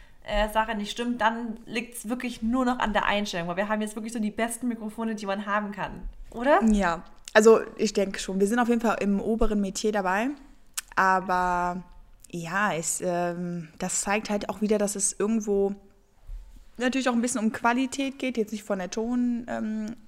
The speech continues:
Speaker 2: von der, von der Tonqualität her, aber ihr habt's ja echt immer hinbekommen und wir entschuldigen uns nochmal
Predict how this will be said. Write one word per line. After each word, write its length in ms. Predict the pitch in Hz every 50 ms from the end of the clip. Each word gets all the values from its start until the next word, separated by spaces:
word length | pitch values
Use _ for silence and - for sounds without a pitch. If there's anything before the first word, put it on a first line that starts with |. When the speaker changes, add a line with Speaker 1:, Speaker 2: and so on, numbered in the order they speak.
| - - 208
Speaker 2:
von 220 | - - 202 196
der, 200 | 190 185 185 190
von 120 | - - 185
der 100 | 190 190
Tonqualität 640 | 220 208 220 - 226 220 220 214 - 226 220 -
her, 100 | 233 208
aber 220 | 196 196 196 190 190 - - - - - - - - - -
ihr 120 | 208 196
habt's 220 | 196 220 220 - -
ja 80 | 208
echt 260 | 190 - 214 - - -
immer 160 | 226 220 208
hinbekommen 520 | 208 226 233 220 214 208 - - 202 196
und 120 | 190 190 185
wir 80 | 180
entschuldigen 380 | 180 185 - - 196 190 190 185
uns 180 | 175 175 - -
nochmal 240 | 185 190 196 202